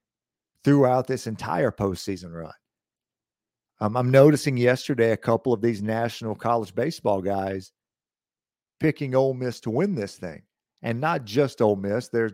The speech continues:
I wanna say maybe this was the D one baseball, uh, graphic that they pushed out, and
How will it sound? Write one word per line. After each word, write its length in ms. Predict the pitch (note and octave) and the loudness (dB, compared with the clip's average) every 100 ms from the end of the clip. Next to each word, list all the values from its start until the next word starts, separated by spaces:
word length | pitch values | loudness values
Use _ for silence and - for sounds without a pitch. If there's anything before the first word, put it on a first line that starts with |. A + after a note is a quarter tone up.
| A#2 | -6
I 140 | - A2+ | -8 -6
wanna 220 | B2+ B2 | -4 -6
say 380 | - A#2+ G#2+ F#2+ - _ _ _ _ _ _ _ | -4 -4 -4 -6 -14 _ _ _ _ _ _ _
maybe 260 | B2 B2+ C#3 | -4 -2 0
this 220 | C3+ B2+ | -2 -2
was 140 | C3 G2+ | -2 -2
the 120 | A#2 | -2
D 220 | G2 B2 | 2 2
one 280 | B2+ B2+ A#2+ | 4 2 0
baseball, 920 | G#2 A2+ B2 - A#2+ A2+ A2 G#2+ G2 _ _ _ _ _ _ _ _ _ _ _ _ _ - - | 0 0 0 -2 0 2 2 0 -6 _ _ _ _ _ _ _ _ _ _ _ _ _ -20 -10
uh, 180 | - A2+ | -4 -4
graphic 520 | F2+ A#2 A#2 G#2+ A2 | -2 -2 -2 -2 -6
that 160 | A2+ G2+ | -8 -6
they 100 | G#2 | -6
pushed 380 | - A#2+ G2+ G#2+ | -4 -6 -4 -4
out, 240 | G#2 G#2 | -2 -2
and 260 | G2+ G2+ | -4 -8